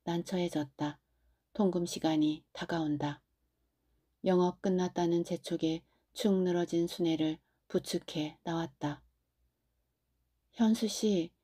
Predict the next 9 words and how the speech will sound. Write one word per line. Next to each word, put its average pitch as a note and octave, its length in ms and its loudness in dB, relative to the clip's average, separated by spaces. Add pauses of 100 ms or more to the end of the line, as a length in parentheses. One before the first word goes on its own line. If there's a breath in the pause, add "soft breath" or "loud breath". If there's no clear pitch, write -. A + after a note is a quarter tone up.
(260)
나 F#3+ 200 0
이런 G3+ 320 6
모습으로 G3 480 -2
집에 - 320 -2
못 E3 240 -4
들어가요." E3+ 680 0 (840)
혀 G3+ 220 4
꼬부라진 F#3 580 0
소리로 E3 480 0